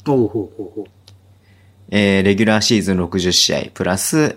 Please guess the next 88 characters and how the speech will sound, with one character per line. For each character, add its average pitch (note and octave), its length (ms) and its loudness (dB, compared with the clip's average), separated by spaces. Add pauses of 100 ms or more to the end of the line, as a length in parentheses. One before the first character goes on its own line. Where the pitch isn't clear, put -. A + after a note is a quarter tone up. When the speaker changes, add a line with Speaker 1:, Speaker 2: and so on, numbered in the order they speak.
Speaker 2:
ま G2 300 0
あ、 - 40 -14
シ G2 240 0
ー F#2+ 40 2
エ F#2+ 40 0
ス - 100 -8
と F#2+ 100 -4
か C#2 80 -4
の E2+ 80 -4
ね、 G2+ 100 0
ポ G2+ 160 -4
ス - 80 -8
ト G2+ 140 -2
シ G2 160 0
ー F2 40 0
ズ F#2 140 -4
ン G#2+ 60 2
の A2 80 2
試 - 260 -2
合 G1+ 60 -4 (1040)
で C3+ 260 2
や F3+ 120 4
り - 160 0
ま - 120 -6
す。 - 220 -4
Speaker 1:
じ D#2 60 0
ゃ - 80 -10
あ、 - 140 -20 (120)
水 A3 400 0
曜、 G3 260 4
土 C#3+ 140 4
曜、 E3+ 220 6
日 C3+ 380 -2
曜 D#3+ 120 6
が F#3 100 2
基 - 100 -18
本、 C#3 220 2 (140)
基 D#3 140 2
本 D3 200 2
ス - 100 -14
ケ D3 120 2
ジ C#3 80 -2
ュ C3 40 2
ー - 20 -2
ル G#2+ 80 -2
に G2 40 -10
な G2+ 40 -10
る G2+ 40 -12
っ - 20 -14
て - 60 -18
こ A2 60 -12
と G#2 60 -8
で - 20 -10
す F3 80 -16
ね。 - 60 -16 (840)
Speaker 2:
そ - 260 2
う - 20 2
だ F#2+ 100 2
ね。 D#2+ 120 -4
一 - 100 -4
週 - 260 2
間 F#2+ 160 0
の F#2 60 -2
う F2+ 40 -4
ち - 140 -8
で、 B2+ 140 2
ま A#2+ 120 2
あ、 G#2+ 40 2
平 A#2+ 220 0
日 A2+ 200 -2
の B2 100 2
ゲ A#2+ 180 2
ー - 20 0
ム A2+ 100 0
が A2 120 2
あ G#2+ 40 0
れ A2 140 0
ば、 D3+ 400 0
え E2+ 460 0
ー、 - 20 -4
週 - 260 0
三 E2+ 360 -6
回。 - 380 -4
Speaker 1:
は A2 140 -8
い。 - 20 -14 (840)
Speaker 2:
え G#2+ 120 0
ー、 F#2+ 40 0
週 A#2 200 0